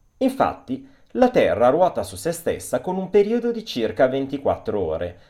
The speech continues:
quello che noi definiamo giorno. Le stelle che circondano il nostro pianeta e che possono essere ritenute fisse nel cielo, appaiono da Terra ruotare intorno a noi con lo stesso periodo.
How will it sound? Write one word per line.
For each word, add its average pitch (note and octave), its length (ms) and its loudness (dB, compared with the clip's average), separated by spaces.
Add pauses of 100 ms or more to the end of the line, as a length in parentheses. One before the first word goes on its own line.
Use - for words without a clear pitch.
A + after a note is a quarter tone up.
(100)
quello A2+ 300 6
che E3 140 -2
noi F#2+ 340 -4
definiamo F#2 800 -8
giorno. F#2 640 4 (580)
Le G3+ 160 4
stelle B3 440 6
che B2 140 -2
circondano B2 800 2
il F2+ 80 -2
nostro A2+ 340 0
pianeta G#2 720 -4
e A2 100 -8
che G#2+ 160 -6
possono B2 640 -2
essere G2 360 -10
ritenute A2 560 -6
fisse D#3+ 560 -6
nel F2 180 -10
cielo, F#2+ 540 -6 (240)
appaiono G#3 600 4
da A2+ 160 2
Terra D3 560 0
ruotare E3+ 640 2
intorno D#3 640 0
a C#3 40 4
noi D3+ 420 -6
con F#3+ 260 -4
lo F#3+ 100 -6
stesso - 500 -6
periodo. E2 640 -8